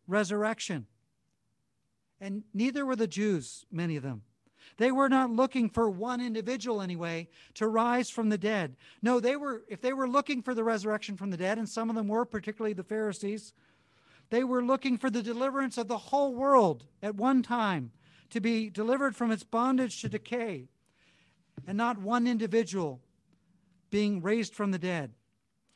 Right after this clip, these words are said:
And with the rest of the world still subject to death and sickness and decay, they were not likely to believe that one individual would be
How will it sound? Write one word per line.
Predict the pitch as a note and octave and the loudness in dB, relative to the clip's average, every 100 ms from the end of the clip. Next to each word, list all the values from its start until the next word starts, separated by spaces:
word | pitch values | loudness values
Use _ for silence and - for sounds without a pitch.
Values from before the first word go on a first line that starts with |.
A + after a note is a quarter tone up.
| _ _ - | _ _ -6
And | F#3 F#3+ | 0 2
with | C4+ | 2
the | C#4 | 4
rest | B3 B3+ B3 | 4 4 4
of | A#3+ | -2
the | A3+ | -2
world | G#3+ A#3 A#3 F#3 F3 _ _ _ _ _ _ _ _ _ _ _ _ - | 2 2 4 2 -6 _ _ _ _ _ _ _ _ _ _ _ _ -20
still | - B3+ C4 | -2 2 2
subject | - B3 G3+ A3 G#3+ | 2 0 2 0 0
to | G3+ | -6
death | D#3+ A3+ A3 - | -4 -2 -2 -4
and | F#3 | -8
sickness | - B3 B3+ A3 F#3+ | -4 -2 -2 -4 -10
and | G3 | -8
decay, | F3+ - A3+ G3+ | -10 -8 -6 -4
they | F3+ F#3 | -4 -4
were | F#3+ G#3 | -4 -2
not | B3 | -2
likely | A3+ A#3+ B3 A3 | -2 -2 -2 -4
to | F#3 | -4
believe | G3 G3+ A3+ F#3+ | -4 -2 -2 -2
that | F#3+ | -4
one | F3 G#3 | -4 -2
individual | G#3 F#3+ F3+ F#3 F3 D#3+ | -2 -2 -2 -2 -2 -4
would | E3 | -6
be | C#3 | -6